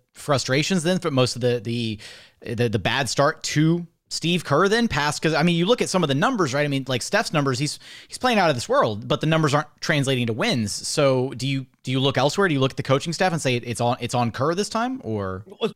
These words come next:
Speaker 2: partly because, again, I don't, I don't see what the, he hasn't given any clear answers on why these young players aren't playing.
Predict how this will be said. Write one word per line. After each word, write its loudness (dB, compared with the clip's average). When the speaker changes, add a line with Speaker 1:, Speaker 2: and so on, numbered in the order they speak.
Speaker 2:
partly -8
because, -6
again, 0
I -2
don't, -2
I -4
don't -4
see -10
what -10
the, -6
he -6
hasn't 0
given -2
any -6
clear -6
answers -6
on -10
why -2
these -8
young -6
players -10
aren't -10
playing. -6